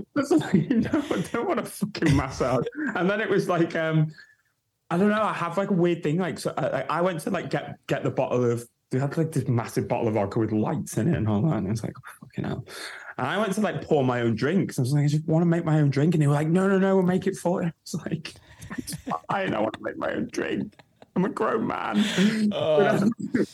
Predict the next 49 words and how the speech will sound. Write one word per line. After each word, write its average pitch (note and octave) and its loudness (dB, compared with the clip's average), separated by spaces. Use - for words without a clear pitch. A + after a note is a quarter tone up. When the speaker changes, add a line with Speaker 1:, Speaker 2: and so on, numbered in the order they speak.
Speaker 1:
you D#3+ 4
know D#3+ 4
what D3 0
I - -2
mean? F3+ -2
So D#3 -2
it's D#3+ -4
like, D#3+ -2
that's, D#3+ -6
that E3 -6
sort E3+ -4
of D#3+ -6
stuff. C#3+ -2
And, C3 -2
Speaker 2:
I - -10
think F#3+ 2
Speaker 1:
you G#3+ 4
Speaker 2:
it's - 4
Speaker 1:
know, E3+ 4
Speaker 2:
a - 2
different, C3+ 2
it's B2 -2
just C#3+ 0
a C3 0
different A2+ 0
culture A#2+ 2
that F#2 -4
we A2+ -2
didn't G2+ -2
grow G2+ -2
up A2 -2
with. - -8
Speaker 1:
Totally. A2 -4
Speaker 2:
Really. G#2 -2
Speaker 1:
Yeah. A2+ -4
Speaker 2:
'Cause B2 0
I C3 6
think, B2+ -2
I A#2 0
think, A#2+ -2
like, G#2 -6
a F#2+ -6
lot G#2 -4
of - -12
people, G2 -6
like, F2 -8
crave G2+ -4
to - -8
have F#2 -6